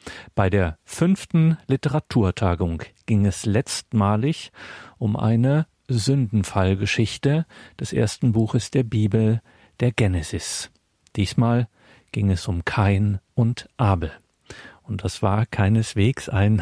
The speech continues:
akademischer Panoramablick in eine ferne urgeschichtliche Vergangenheit. Wie immer bei den Trumauer Literaturtagungen zeigte sich, es geht um Gott, um den Menschen,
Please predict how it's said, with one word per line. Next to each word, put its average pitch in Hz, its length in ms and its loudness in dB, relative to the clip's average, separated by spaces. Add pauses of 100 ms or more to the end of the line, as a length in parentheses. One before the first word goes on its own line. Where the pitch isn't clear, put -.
akademischer 113 680 0
Panoramablick 110 840 0
in 139 100 2
eine 104 360 2
ferne 120 480 0
urgeschichtliche 120 800 -4
Vergangenheit. 117 680 0 (460)
Wie - 140 0
immer 185 260 4
bei 156 220 0
den 151 240 0
Trumauer 135 560 2
Literaturtagungen 123 1080 0
zeigte 90 500 -6
sich, - 340 -4 (140)
es 107 160 -2
geht 120 180 -2
um 98 140 2
Gott, - 420 -2 (540)
um 95 160 0
den 90 120 0
Menschen, 135 480 0